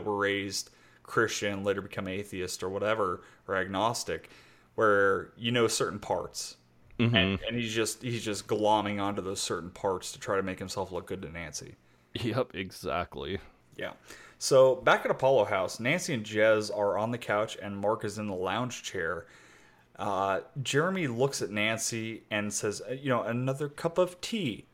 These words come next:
Speaker 1: girlfriend."
Speaker 2: And then Nancy is just like, "I'm good, thanks."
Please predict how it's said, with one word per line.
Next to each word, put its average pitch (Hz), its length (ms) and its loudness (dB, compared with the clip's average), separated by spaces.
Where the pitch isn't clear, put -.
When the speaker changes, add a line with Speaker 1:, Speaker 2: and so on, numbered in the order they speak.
Speaker 1:
girlfriend." 98 1160 2
Speaker 2:
And 110 120 2
then 98 140 2
Nancy 95 360 0
is 90 140 -2
just - 240 -4
like, 82 360 0
"I'm 165 140 2
good, 131 280 0
thanks." 92 540 0